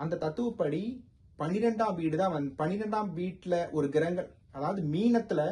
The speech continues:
ஒரு கிரகங்கள் இருந்தாவே அது வந்து வெளிநாட்டுக்கு உண்டான வாய்ப்புகளை ஏற்படுத்தி கொடுத்துரும். ஏன்னா காலபுருஷ தத்துவ-, தத்துவத்துப்படி இது பன்னிரெண்டாம் வீடு. சரிங்களா? ஓகே.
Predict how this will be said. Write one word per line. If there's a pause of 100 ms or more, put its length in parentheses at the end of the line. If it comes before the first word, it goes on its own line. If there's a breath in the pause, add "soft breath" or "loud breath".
(140)
ஒரு
கிரகங்கள்
இருந்தாவே
அது
வந்து (640 soft breath)
வெளிநாட்டுக்கு
உண்டான
வாய்ப்புகளை
ஏற்படுத்தி
கொடுத்துரும். (200)
ஏன்னா (300)
காலபுருஷ
தத்துவ-,
தத்துவத்துப்படி
இது
பன்னிரெண்டாம்
வீடு. (240)
சரிங்களா? (140)
ஓகே.